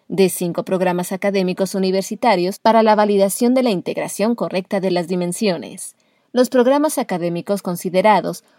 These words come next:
fueron de las disciplinas educativas, tecnológicas, biológicas, negocios y sociales. Asimismo,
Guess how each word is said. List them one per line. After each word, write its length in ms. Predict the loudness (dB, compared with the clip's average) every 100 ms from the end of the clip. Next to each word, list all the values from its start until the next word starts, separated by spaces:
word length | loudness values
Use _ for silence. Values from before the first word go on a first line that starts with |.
| _
fueron 360 | 4 6 6
de 80 | 4
las 160 | 4 0
disciplinas 580 | -4 -6 -4 -4 -4
educativas, 880 | -4 -6 -8 -6 -2 0 0 -4 -10 _ -6
tecnológicas, 840 | -4 -2 0 -2 -4 -6 -6 -6 _ _ _
biológicas, 840 | 0 2 4 2 0 -4 -4 -4 -12 _ _
negocios 720 | 0 2 4 2 2 -2 -2
y 140 | -4 -2
sociales. 800 | 0 0 2 0 -4 -16 -16 -18 _ _ _ 0
Asimismo, 720 | 2 4 4 4 2 -2 -4